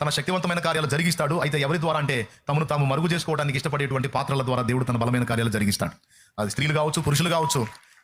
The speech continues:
కొంతమంది స్త్రీలు తల్లులు ప్రార్థించినప్పుడు గొప్ప గొప్ప కార్యాలు జరిగాయి. కొంతమంది సహోదరులు ప్రార్థించినప్పుడు చచ్చినోడు కూడా లేచిన దాఖలాలు ఉన్నాయి. కానీ వాళ్ళెవరో, వాళ్ళ సాక్ష్యాలు ఏంటో, వాళ్ళు ఎక్కడున్నారో,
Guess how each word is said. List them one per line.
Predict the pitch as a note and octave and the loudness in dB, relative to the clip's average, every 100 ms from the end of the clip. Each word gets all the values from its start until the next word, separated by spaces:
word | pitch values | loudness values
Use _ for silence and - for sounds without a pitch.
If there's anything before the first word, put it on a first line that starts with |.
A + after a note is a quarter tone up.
| _ | _
కొంతమంది | - E3 F3+ F3 | -4 0 0 0
స్త్రీలు | F3+ F3+ | 0 -2
తల్లులు | D#3+ F3+ | -2 -2
ప్రార్థించినప్పుడు | D#3 E3 F3+ F3+ F#3 F3 C#3+ - _ _ | 0 0 0 0 0 -2 -2 -6 _ _
గొప్ప | D3 F3 | -2 -2
గొప్ప | F3 | -2
కార్యాలు | F3 E3+ F3 | -2 -2 0
జరిగాయి. | D#3 D#3 A2+ - _ _ _ _ _ _ | 0 -2 -4 -8 _ _ _ _ _ _
కొంతమంది | E3 E3 F3+ | -2 2 2
సహోదరులు | F3 E3+ F#3 F3+ | 2 0 0 0
ప్రార్థించినప్పుడు | E3 F3 F#3 F3+ E3+ | 0 0 0 0 0
చచ్చినోడు | E3 D#3+ F#3+ F#3+ | -2 -2 0 0
కూడా | F#3 | 0
లేచిన | E3+ F3 F3+ | 0 0 0
దాఖలాలు | E3+ E3+ E3+ | -2 0 0
ఉన్నాయి. | E3+ D#3+ - _ _ _ _ _ _ _ _ - | 0 -2 -6 _ _ _ _ _ _ _ _ -6
కానీ | E3 | -2
వాళ్ళెవరో, | D#3+ D3+ E3 F3+ C#3 - _ _ _ | 0 0 0 0 -2 -6 _ _ _
వాళ్ళ | C#3 C3+ | -4 -2
సాక్ష్యాలు | D3+ D#3+ F3+ | -2 0 -2
ఏంటో, | F3+ E3+ | -2 -2
వాళ్ళు | D3 | -2
ఎక్కడున్నారో, | C#3 F3 F3+ F3+ D3 | -2 -2 -2 -2 -2